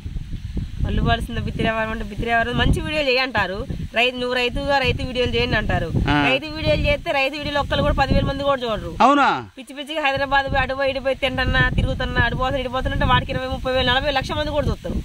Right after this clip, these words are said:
Speaker 2: ఆ.
Speaker 1: మంచిగా ఈ మంది కొట్టుకోండి ఆ మంది కొట్టుకోండి మీ చేనుకి పనికి వచ్చినామంటే ఎవడు చూడడు.
Speaker 2: ఉమ్, ఇప్పుడు ఈ వీడియో చూస్తారంటావు?
Speaker 1: ఈ వీడియో కూడా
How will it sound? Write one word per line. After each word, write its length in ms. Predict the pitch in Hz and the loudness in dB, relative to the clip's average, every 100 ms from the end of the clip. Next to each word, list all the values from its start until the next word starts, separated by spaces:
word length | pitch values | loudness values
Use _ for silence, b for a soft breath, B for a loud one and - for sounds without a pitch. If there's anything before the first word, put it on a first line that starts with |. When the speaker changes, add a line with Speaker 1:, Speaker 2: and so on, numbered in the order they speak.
| 165 | 4
Speaker 2:
ఆ. 320 | 170 156 131 123 - - - | 6 4 0 -4 -6 -10 -6
Speaker 1:
మంచిగా 280 | 233 247 277 | -6 -2 0
ఈ 40 | |
మంది 220 | 285 277 269 | 0 0 0
కొట్టుకోండి 400 | 269 269 269 269 | 0 0 2 2
ఆ 120 | 247 | 2
మంది 180 | 254 254 | 0 -4
కొట్టుకోండి 380 | 247 247 254 | -4 -4 -4
మీ 180 | 247 254 | -4 -2
చేనుకి 180 | 247 254 | -2 -2
పనికి 220 | 254 247 | -4 -2
వచ్చినామంటే 400 | 247 269 262 262 | -4 -2 -2 0
ఎవడు 300 | 220 240 247 | 0 0 -2
చూడడు. 260 | 208 180 165 | -2 -4 -4
Speaker 2:
ఉమ్, 340 | 160 147 151 | 2 4 6
ఇప్పుడు 160 | 143 156 | 4 2
ఈ 60 | |
వీడియో 260 | 170 190 175 | 4 4 2
చూస్తారంటావు? 500 | 160 147 135 165 104 - - - | 2 2 4 2 0 -4 -10 -8
Speaker 1:
ఈ 80 | 285 | -6
వీడియో 200 | 359 370 | -2 0
కూడా 160 | 381 | 0